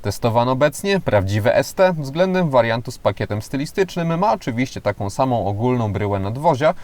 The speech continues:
ale wyróżnia się kilkoma rzeczami. To znaczy mamy zastosowane zderzaki o innym kroju, jednak to co oferuje S T Line, przyznam, prezentuje się moim zdaniem trochę ciekawiej. Pełne S T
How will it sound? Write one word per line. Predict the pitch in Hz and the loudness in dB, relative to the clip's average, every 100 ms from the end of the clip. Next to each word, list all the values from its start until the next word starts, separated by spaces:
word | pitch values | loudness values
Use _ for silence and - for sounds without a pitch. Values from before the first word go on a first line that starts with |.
| - - | -12 0
ale | 226 220 | 2 2
wyróżnia | 190 180 180 175 | 0 0 0 0
się | 180 180 | -2 -4
kilkoma | 190 175 104 85 85 | -4 0 0 0 -2
rzeczami. | 92 123 110 92 - - - | 0 2 0 -2 -10 -14 -8
To | 196 196 | -2 2
znaczy | 190 185 190 | 2 4 2
mamy | 190 190 190 | 4 0 0
zastosowane | 170 175 156 - 113 117 120 | -2 -4 -4 -2 0 2 0
zderzaki | 113 110 110 107 95 | 0 2 2 2 -2
o | 92 | -2
innym | 95 101 110 | -2 -2 -4
kroju, | - 143 147 156 151 | 2 4 4 2 -2
jednak | 208 226 190 | -4 -6 -4
to | 180 190 | -2 0
co | 170 | 0
oferuje | - 135 139 107 | -2 0 2 2
S | - | 0
T | - | 0
Line, | 190 175 185 | 2 2 -2
przyznam, | - 214 196 196 | -8 -8 -6 -4
prezentuje | 165 160 170 160 185 | -4 -4 -4 -4 -4
się | 170 | -4
moim | 107 120 143 | -2 -2 -2
zdaniem | 101 107 131 | 0 0 0
trochę | - 98 - | -4 -6 -6
ciekawiej. | - 92 107 95 - - - - - | -10 -2 0 0 -2 -12 -20 -18 0
Pełne | 139 147 147 | 2 2 2
S | 165 - | 0 2
T | 202 | 2